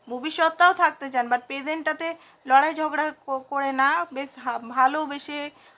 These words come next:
আপনি উনাকে কল করুন, উনি আপনাকে কল করুন, ব্যালেন্সে থাকতে চান, ঠিক আছে? এরকম একটা এনার্জি দেখতে পাচ্ছি।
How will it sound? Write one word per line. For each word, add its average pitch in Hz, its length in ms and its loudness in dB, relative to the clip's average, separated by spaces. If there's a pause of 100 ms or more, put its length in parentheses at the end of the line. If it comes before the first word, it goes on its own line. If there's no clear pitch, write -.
আপনি 277 340 -2
উনাকে 294 280 -4
কল 277 240 2
করুন, 277 340 -8
উনি 277 260 -6
আপনাকে 277 380 -6
কল 269 280 2
করুন, 269 320 -8 (320)
ব্যালেন্সে 294 540 2
থাকতে 233 360 -8
চান, 196 240 -16 (380)
ঠিক 277 160 -8
আছে? 240 220 -2
এরকম 247 360 -4
একটা 254 220 -2
এনার্জি 202 360 -6
দেখতে 185 240 -16
পাচ্ছি। 175 400 -16